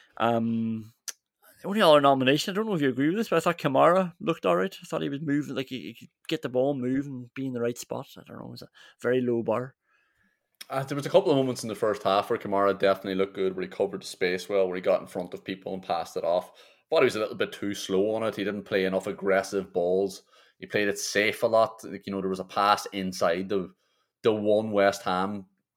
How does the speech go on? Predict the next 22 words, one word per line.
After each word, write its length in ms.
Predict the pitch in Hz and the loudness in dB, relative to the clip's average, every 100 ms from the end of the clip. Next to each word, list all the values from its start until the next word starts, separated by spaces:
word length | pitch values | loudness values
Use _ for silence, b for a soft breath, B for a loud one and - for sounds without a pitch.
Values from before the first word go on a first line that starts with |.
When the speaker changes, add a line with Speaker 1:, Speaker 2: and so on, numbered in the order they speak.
| _ _ 110 | _ _ -4
Speaker 2:
midfielder 800 | 98 92 101 92 107 107 92 - | -2 -2 -4 -4 -2 -2 -4 -2
or 160 | 104 | -2
forward 440 | 92 92 90 101 101 | -2 -2 0 -2 -4
who 80 | 101 | -6
was 120 | 92 | -8
trying 220 | - 90 | -6 -6
to 80 | 87 | -6
split 460 | - - - 95 - | -8 -8 -4 -4 -6
the 80 | 92 | -6
centre 340 | 95 90 87 | -4 -2 -4
half, 320 | 85 92 98 - | -2 -2 -4 -8
and 180 | 87 82 | -12 -6
the, 260 | 87 87 90 b b b b b b - | -6 -6 -10 b b b b b b -10
and 200 | 87 80 _ - - | -10 -10 _ -16 -2
whoever 260 | 95 90 | -2 0
it 60 | 92 | -2
was, 220 | 98 98 | 0 0
Douglas 380 | - 95 92 90 | 0 -2 -4 -8
Luiz 320 | 82 92 98 | -6 -6 -6
and 140 | 101 - | -8 -8
Kamara 400 | 95 87 92 92 | -2 2 2 0
would, 160 | 90 | -6